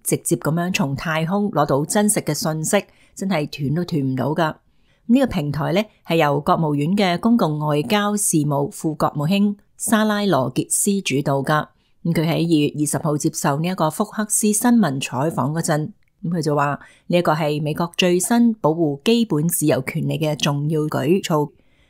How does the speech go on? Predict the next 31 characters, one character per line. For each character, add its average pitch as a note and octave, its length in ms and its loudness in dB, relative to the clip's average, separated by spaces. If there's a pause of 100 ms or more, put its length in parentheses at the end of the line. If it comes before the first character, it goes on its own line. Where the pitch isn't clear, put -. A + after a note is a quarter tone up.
(200)
咁 G#3+ 240 4
而 - 40 -2
家 G3+ 220 0
係 F3+ 120 0
仲 D3+ 240 -4
未 D3 200 0
正 D#3 280 0
式 D3+ 120 0
咁 D#3+ 140 0
樣 E3+ 140 2
運 C#3+ 260 -2
行， D3 320 -4 (380)
但 D#3+ 160 0
係 D#3 120 -2
已 D#3 180 -2
經 A#3+ 180 4
有 E3 120 2
預 D3 240 0
覽 C#3+ 180 0
嘅 D3+ 60 -2
版 C#3+ 260 -2
本。 E3+ 300 2 (480)
咁 E3+ 160 0
預 E3+ 200 6
覽 D#3 220 0
嘅 E3 180 2
畫 E3 260 0
面 F#3 160 0
嗰 F#3+ 60 0
度 E3+ 180 0
呢， G#3 100 2